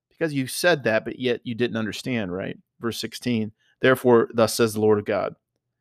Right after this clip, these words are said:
'Behold, I am the one who has laid as a foundation in Zion a stone, a tested stone, a precious cornerstone of a sure foundation.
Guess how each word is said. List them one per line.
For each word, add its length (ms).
'Behold, 340
I 120
am 80
the 80
one 240
who 100
has 160
laid 280
as 100
a 40
foundation 560
in 120
Zion 360
a 100
stone, 500
a 80
tested 480
stone, 260
a 80
precious 640
cornerstone 680
of 120
a 60
sure 280
foundation. 680